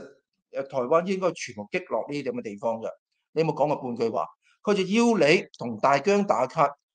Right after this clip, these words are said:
影幅相，證明你 stand withC C P。好啦，跟住去騰訊公司。騰訊公司仲犀利，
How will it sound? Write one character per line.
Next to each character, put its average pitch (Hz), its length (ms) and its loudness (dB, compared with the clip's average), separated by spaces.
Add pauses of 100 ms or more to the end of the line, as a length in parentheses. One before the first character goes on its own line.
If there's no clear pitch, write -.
影 147 240 -2
幅 175 120 -4
相， 120 240 -2 (120)
證 170 160 -4
明 117 220 -4
你 143 260 4 (400)
stand 240 540 8
withC 165 520 -4
C 170 220 -4
P。 160 320 -2 (920)
好 156 100 2
啦， - 280 6 (500)
跟 208 160 2
住 151 120 2
去 135 80 -2
騰 98 300 -6
訊 120 260 -2
公 131 200 -6
司。 135 140 -6 (600)
騰 160 260 2
訊 208 220 2
公 226 140 4
司 220 140 2
仲 127 220 0
犀 156 140 2
利， 127 300 0